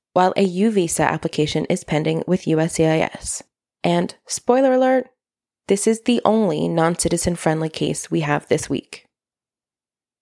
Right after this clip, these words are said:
Miss Gonzalez-Quechaluno and her two daughters are from Mexico, and all three of them applied for admission into the United States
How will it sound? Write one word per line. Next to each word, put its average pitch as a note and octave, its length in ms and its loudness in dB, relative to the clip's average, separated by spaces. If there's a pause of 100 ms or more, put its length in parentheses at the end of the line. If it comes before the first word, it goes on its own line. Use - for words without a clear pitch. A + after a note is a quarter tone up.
Miss A#3+ 180 2
Gonzalez-Quechaluno F3 1200 0
and E3 120 -4
her E3+ 100 2
two - 240 -2
daughters D#3 420 2
are E3 100 2
from F3 200 2
Mexico, D#3 580 0 (640)
and G3 120 4
all A#3 160 4
three A#3 240 2
of G#3 100 0
them G#3+ 180 2
applied F3 400 2
for - 200 0
admission E3 440 0
into E3+ 300 0
the G3 80 4
United F#3+ 380 0
States - 440 0